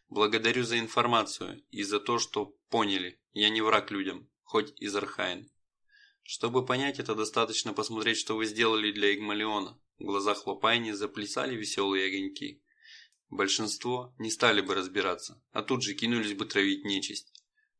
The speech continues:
Ну, я к большинству не отношусь. Очень рад. Засим позвольте откланяться. Не смею задерживать. После ухода герцога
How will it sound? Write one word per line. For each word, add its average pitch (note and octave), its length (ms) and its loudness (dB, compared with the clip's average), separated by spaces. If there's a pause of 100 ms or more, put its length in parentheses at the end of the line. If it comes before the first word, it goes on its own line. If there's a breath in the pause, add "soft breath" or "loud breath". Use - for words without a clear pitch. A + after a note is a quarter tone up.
Ну, B2+ 340 -6 (100)
я A2 260 6
к C3 80 -4
большинству B2 520 0
не B2 120 0
отношусь. A#2 680 -2 (600)
Очень G2+ 380 0
рад. G2 280 0 (380 loud breath)
Засим A2+ 520 -2
позвольте A2 460 2
откланяться. G#2 640 -2 (320)
Не A2 160 -6
смею C3 360 0
задерживать. A#2 640 2 (600 soft breath)
После A2 300 0
ухода G#2 340 2
герцога A2+ 600 0